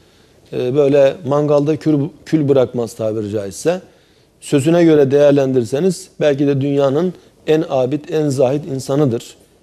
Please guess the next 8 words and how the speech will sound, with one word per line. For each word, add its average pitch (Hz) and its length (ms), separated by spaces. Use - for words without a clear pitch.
En 151 120
müttaki 143 720
insanıdır. 135 680
Ama 151 240
özel 160 280
hayatını 139 440
biraz 139 280
incelediğinizde 123 920